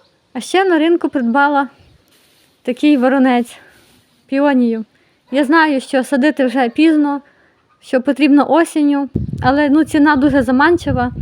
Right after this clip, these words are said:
Побачимо, як вона прийметься чи не прийметься. Я люблю експерименти, але дуже гарний воронець.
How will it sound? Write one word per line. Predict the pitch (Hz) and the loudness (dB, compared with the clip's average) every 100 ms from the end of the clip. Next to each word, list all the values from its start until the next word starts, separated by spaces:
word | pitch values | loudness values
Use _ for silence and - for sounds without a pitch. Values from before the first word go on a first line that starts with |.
| - - - - - - | -12 -16 -20 -20 -20 -10
Побачимо, | 311 370 415 339 285 277 | -2 0 0 0 0 2
як | 294 302 | 0 -2
вона | 262 254 | -2 -2
прийметься | 240 254 269 339 - 262 | 0 0 2 0 -2 -6
чи | 262 | -2
не | 240 | -2
прийметься. | 233 247 277 320 - 269 - _ _ _ _ - | 0 0 0 -2 -6 -12 -12 _ _ _ _ -4
Я | 330 | -2
люблю | 320 262 294 | 0 0 0
експерименти, | 294 - 262 254 285 359 320 294 - _ _ _ _ _ _ _ _ _ | -2 -2 -2 0 0 0 -2 -8 -10 _ _ _ _ _ _ _ _ _
але | 254 277 | -4 0
дуже | 262 370 302 | 2 2 2
гарний | 233 247 240 233 | 0 0 0 0
воронець. | 233 247 330 339 | 0 0 0 -2